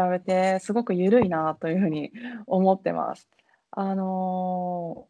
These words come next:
まあ、お店に行ってもですね、えっと、マスクつけるのが条件とはされてますけれども、あの、まあ、してない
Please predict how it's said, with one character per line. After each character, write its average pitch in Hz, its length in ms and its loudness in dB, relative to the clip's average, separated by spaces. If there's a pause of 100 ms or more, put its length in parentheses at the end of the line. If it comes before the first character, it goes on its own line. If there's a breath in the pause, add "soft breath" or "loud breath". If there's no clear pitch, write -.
(420)
ま 208 380 0
あ、 - 40 -20 (160)
お 202 80 0
店 262 320 2
に 269 320 0
行 254 80 -4
っ - 40 -20
て 285 120 -2
も 208 160 0
で 170 120 -4
す - 60 -10
ね、 170 260 -4 (280)
え 190 60 -6
っ 185 40 -10
と、 196 360 -2
マ 262 220 0
ス - 80 -18
ク 170 440 -2
つ - 60 -20
け 262 120 2
る 240 80 2
の 180 120 -2
が 156 100 -6
条 214 240 0
件 240 280 0
と 156 140 -4
は 175 140 -4
さ - 140 -6
れ 214 100 0
て 240 100 -4
ま 254 200 -2
す - 80 -20
け 175 100 -10
れ 160 80 -6
ど 156 100 -10
も、 175 440 2 (500 soft breath)
あ 202 180 -2
の、 190 440 -2
ま 190 80 -2
あ、 - 20 -8
し - 100 -12
て 233 120 0
な 220 280 2
い 170 140 -8